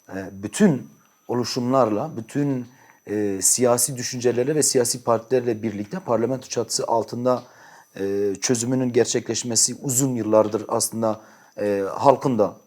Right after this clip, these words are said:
e, özellikle bir beklentisiydi. Ve daha önceki dönemlerin bazı işte, e, temel kaygılarla ilgili söyleniyordu. İşte hükümetle bazı örgütler arasındaki,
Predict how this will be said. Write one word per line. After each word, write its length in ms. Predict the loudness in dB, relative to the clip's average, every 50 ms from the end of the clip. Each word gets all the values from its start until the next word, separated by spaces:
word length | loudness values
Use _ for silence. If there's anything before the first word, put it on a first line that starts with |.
| _ _ -12
e, 40 | -10
özellikle 720 | -10 -10 -8 -8 -6 -2 0 0 0 -2 -2 -2 -2 -2
bir 160 | -2 -4 -6 -4
beklentisiydi. 760 | -4 -4 -4 -4 -6 -4 -2 -2 -4 -4 -4 -6 -6 -8 -10 -12 _ _ -20 -20 _ 2
Ve 140 | 4 4 4
daha 160 | 4 2 2
önceki 360 | 2 0 0 -2 -4 -2 0 2
dönemlerin 640 | 2 4 4 4 4 4 4 4 4 2 -2 -6 -12 -20 -20 -6 0
bazı 420 | 4 6 6 6 6 4 2 0
işte, 440 | 0 -2 -2 0 2 2 2 2 -2 _ _ _ _ _ _ -10
e, 280 | -6 -4 -4 -4 -4
temel 280 | -2 -2 0 0 0 0
kaygılarla 600 | 2 4 4 4 4 4 4 4 4 4 2 0
ilgili 380 | -2 -2 -4 -6 -6 -6 -4 -2
söyleniyordu. 640 | 0 2 2 0 0 0 -2 -2 -2 -4 -4 -6 -8
İşte 180 | -10 -8 -10
hükümetle 800 | -10 -10 -10 -12 -8 -4 -2 -2 -2 -2 0 2 4 4 2 0 -4 -20 -20 _ _ _
bazı 280 | -2 0 0 0 0 -2
örgütler 420 | -4 -6 -6 -8 -4 0 4 6
arasındaki, 600 | 6 6 6 4 0 -4 -6 -6 -4 -6 -6 -6